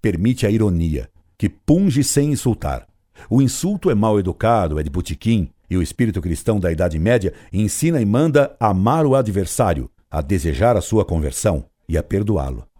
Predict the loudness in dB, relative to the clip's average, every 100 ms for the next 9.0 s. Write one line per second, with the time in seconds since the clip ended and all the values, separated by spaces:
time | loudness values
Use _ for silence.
0 | _ -2 0 0 2 2 0 -2 -4 -4
1 | -2 0 0 -4 -10 -14 -18 -8 0 0
2 | 2 0 0 0 0 0 2 2 0 -2
3 | 0 0 0 -2 2 2 2 0 0 -4
4 | -4 -4 -2 0 2 2 2 2 2 2
5 | 2 2 0 0 -2 0 2 2 0 -8
6 | _ -2 2 2 4 4 4 2 4 4
7 | 2 2 0 2 0 0 -6 -6 -2 0
8 | 2 2 0 0 2 2 2 0 0 -2